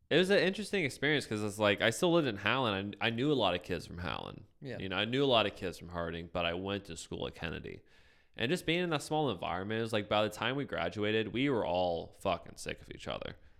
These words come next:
Speaker 1: Like, no one wanted to talk to each other
Speaker 2: I'm
Speaker 1: by
Speaker 2: sure.
Speaker 1: the time we left that <laughs> place.
Speaker 2: Did
Speaker 1: And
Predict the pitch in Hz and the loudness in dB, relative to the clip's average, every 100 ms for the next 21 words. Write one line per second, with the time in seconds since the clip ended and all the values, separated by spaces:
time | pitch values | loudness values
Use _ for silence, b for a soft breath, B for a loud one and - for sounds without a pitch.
0 | - 104 117 156 208 180 135 110 104 98 | 0 2 2 4 8 10 8 4 0 -2
1 | 92 87 98 85 85 90 - 87 85 85 | -2 -4 -2 -2 -4 -8 -4 -4 -2 -2
2 | 104 104 85 82 78 - 90 - - 120 | -2 -4 -4 -4 -6 -4 -6 -2 0 0
3 | - - - - - 226 - 214 | 0 -6 -6 0 6 6 8 2